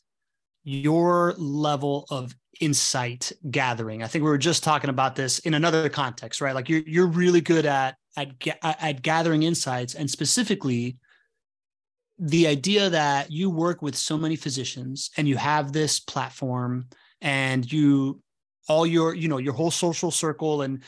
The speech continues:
so many, such a large percentage of your interactions are with, are with physicians. And I've been seeing you grow this opinion, this point of view about w-, what's hurting them out there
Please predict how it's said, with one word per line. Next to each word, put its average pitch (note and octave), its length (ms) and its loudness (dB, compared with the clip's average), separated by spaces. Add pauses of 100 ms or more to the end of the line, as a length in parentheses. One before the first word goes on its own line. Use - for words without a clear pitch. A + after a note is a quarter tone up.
so - 300 2
many, F3+ 240 2
such G3 320 0
a G3 60 2
large E3 320 0
percentage E3 480 -4
of D3+ 100 -4
your D#3 140 -2
interactions C3+ 720 -4 (340)
are C#3+ 140 4
with, D3+ 240 -2
are D#3 100 4
with D3+ 180 0
physicians. C3 840 -2 (340)
And D#3 100 -6
I've D#3 120 -2
been D#3+ 120 0
seeing G3+ 440 0
you D3+ 580 2 (500)
grow F3+ 380 4
this D#3 540 -2 (240)
opinion, C#3+ 500 -2
this B2 160 -2
point F3+ 300 -2
of D3 60 -4
view D3 360 2
about B2 440 0 (960)
w-, D3+ 280 -10
what's F3+ 320 0
hurting G#3 340 0
them B2+ 160 -2
out A#2+ 200 -6
there C#3+ 360 -10